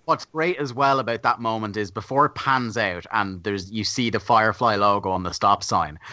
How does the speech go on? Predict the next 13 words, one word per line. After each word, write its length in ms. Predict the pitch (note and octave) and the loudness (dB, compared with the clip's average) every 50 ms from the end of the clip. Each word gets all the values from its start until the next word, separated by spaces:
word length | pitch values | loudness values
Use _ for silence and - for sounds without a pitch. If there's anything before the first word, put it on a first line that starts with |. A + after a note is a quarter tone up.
| - - - | -14 -6 0
there's 200 | - C#3 B2+ A2 | 2 2 2 2
a 60 | C3+ | 2
moment 440 | C3 C3+ C#3 D3+ D#3+ D#3+ E3 D3 A2+ C3+ | 2 4 4 6 6 4 2 2 2 2
where 180 | C3 A#2+ - | 0 2 2
everybody 380 | C3 C3+ B2 C3 B2+ A2+ B2 B2 | 0 0 0 -2 -4 -4 -4 -4
goes, 320 | G#2 A#2+ A2+ A2 G2+ - _ _ _ _ _ _ _ _ _ _ _ _ _ _ - | 0 0 0 0 -2 -6 _ _ _ _ _ _ _ _ _ _ _ _ _ _ -6
"Oh, 140 | - - - | -4 -4 -4
it's 140 | - - - | -6 -8 -10
fucking 420 | - - F#3+ F#3 - - C3+ A2 G#2+ - | -4 -2 -2 0 0 -2 -6 -6 -4 -4
Days 320 | C3 A#2+ A#2+ B2 A#2 A2 | -2 -2 0 -2 -4 -2
Gone, 340 | - - A2+ A2+ A#2 A2+ G2+ G#2 | 2 4 6 6 6 6 4 0
isn't 180 | A2+ A2+ C3 | -2 -2 -2
it?" 220 | A#2+ G#2 F#2+ - | -2 -2 -2 -4